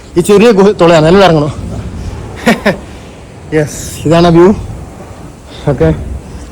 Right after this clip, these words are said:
നമുക്ക് എക്കോ എടുക്കാം, ബാക്കോട്ട് കാഴ്ച കാണാം. ഇത്രയും മാസത്തേക്ക് ഇത് കാണേണ്ടത് നമ്മ ഒന്നും മോശമല്ലേ? യെസ്, വ്യൂ ഫുള്ളായിട്ട് കണ്ടോ? ഇതാണ് അടിപൊളി വ്യൂ. ഇനി നമ്മൾ ഇറങ്ങി വരണം.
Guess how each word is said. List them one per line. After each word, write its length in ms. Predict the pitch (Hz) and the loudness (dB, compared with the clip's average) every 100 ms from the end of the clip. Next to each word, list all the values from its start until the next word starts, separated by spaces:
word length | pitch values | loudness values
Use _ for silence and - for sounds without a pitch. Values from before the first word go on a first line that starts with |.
| - - | -18 -10
നമുക്ക് 200 | 147 160 | 0 2
എക്കോ 120 | 190 | 4
എടുക്കാം, 220 | 185 180 190 - - - - - - - - - | 2 2 -2 -8 -18 -16 -16 -16 -16 -14 -14 -6
ബാക്കോട്ട് 320 | 156 156 180 156 | -2 0 2 0
കാഴ്ച 140 | 160 165 | 0 0
കാണാം. 180 | 147 190 - - - - | -2 -6 -14 -20 -16 -10
ഇത്രയും 220 | - 202 | 0 2
മാസത്തേക്ക് 260 | 190 185 196 | 4 4 4
ഇത് 60 | 196 | 4
കാണേണ്ടത് 280 | 190 196 202 | 4 4 4
നമ്മ 120 | 190 196 | 4 4
ഒന്നും 140 | 185 180 | 4 4
മോശമല്ലേ? 300 | 180 156 - - - - - - - - - - | 2 -2 -4 -12 -12 -14 -14 -14 -12 -12 -10 -6
യെസ്, 220 | 135 135 - - - - - - - - - - - - - - - - - - - - - - - | -6 -6 -10 -14 -16 -16 -16 -16 -14 -14 -14 -14 -16 -16 -16 -16 -14 -14 -12 -14 -12 -12 -10 -12 -8
വ്യൂ 120 | 165 160 | -4 0
ഫുള്ളായിട്ട് 280 | 180 185 180 | 2 4 4
കണ്ടോ? 220 | 170 175 254 - - 143 | 4 4 2 -2 -6 0
ഇതാണ് 180 | 147 160 | 2 4
അടിപൊളി 260 | 160 180 151 | 4 4 4
വ്യൂ. 100 | 131 110 - - - - - - - | 2 -2 -10 -4 -4 -4 -4 2 4
ഇനി 100 | 160 | 4
നമ്മൾ 140 | 170 175 | 4 4
ഇറങ്ങി 160 | 175 170 | 6 4
വരണം. 220 | 160 180 | 4 2